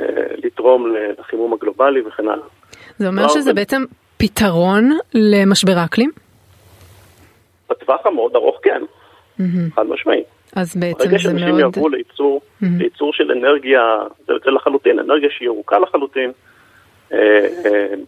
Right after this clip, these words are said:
Speaker 1: לא מזהמת, אה, בשום צורה, אה, כן, בצורה חד משמעית זה יפתור את המשבר האקלים, אבל שוב, מדובר על, על, אה, טווח זמן ארוך של עשרות שנים, זה לא משהו שאנחנו יכולים לראות אותו נכנס ב-,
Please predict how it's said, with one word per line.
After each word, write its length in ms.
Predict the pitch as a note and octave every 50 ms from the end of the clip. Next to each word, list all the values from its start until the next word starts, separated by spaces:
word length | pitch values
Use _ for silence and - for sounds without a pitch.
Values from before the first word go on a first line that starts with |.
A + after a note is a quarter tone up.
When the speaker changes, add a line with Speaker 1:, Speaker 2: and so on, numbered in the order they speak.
| _ _ -
Speaker 1:
לא 160 | A2 C3 E3
מזהמת, 560 | F#3 F3+ E3 D#3 C#3+ C3+ B2+ A#2+ A#2+ A#2+ A#2 - - - _ _ _ _ - A2+
אה, 60 | G#2 - G#2 G#2
בשום 220 | G#2+ - B2+ A2+ A2 -
צורה, 220 | - A2+ G#2+ G#2+ G#2 - _ _ _ _ _ _ _ _ _ _ _ _ _ -
אה, 240 | A2 G#2 A2 G#2+ G#2 F#2+ - - - - - - -
כן, 140 | - - D4+ - _ _ _ _ _ - B2 A2 - - A2+
בצורה 240 | - - - A#2
חד 160 | A2+ - C3 B2+
משמעית 420 | B2+ C3 - A#2 B2+ C#3+ C#3 C3+
זה 80 | A#2 A2
יפתור 340 | - - - C3+ B2 A2+
את 100 | A#2 A#2
המשבר 320 | A#2 G#2+ - - A#2+ A#2+ A#2
האקלים, 280 | - - - G#3+ A3
אבל 220 | - - - - -
שוב, 300 | - - - - - C#4
מדובר 580 | C4+ - A#2 - - C3+ C#3+ E3 F3 E3 - - -
על, 340 | B2 B2 B2+ C3 B2+ B2 A#2+ A2 - _ _ _ _ _ _ _ _ _ _ _ _ _ _ -
על, 360 | - - B2 A#2+ A#2+ A#2 A#2
אה, 160 | A2+ A2+ A2 - _ -
טווח 260 | - C#3 C3+ B2+ A2
זמן 200 | G#2+ A2+ A#2 A2
ארוך 360 | G#2 G#2+ G#2 A#2 A2 - - -
של 60 | G#2+ - - _
עשרות 240 | - A2+ A#2 -
שנים, 320 | - - G2+ G#2+ A2+ G2 F#2+ -
זה 60 | - -
לא 140 | G#2+ C3 C3+
משהו 280 | B2 B2 B2 - B2
שאנחנו 300 | - - A2 G#2+ G#2 A#2
יכולים 260 | G#2+ - - B2 A#2+ A2+
לראות 240 | A2 A2+ B2 B2
אותו 220 | B2 A2+ - - A2
נכנס 360 | G#2 - - A2 A2 A2 G2+ - _ -
ב-, 140 | G2+ G2+ G2+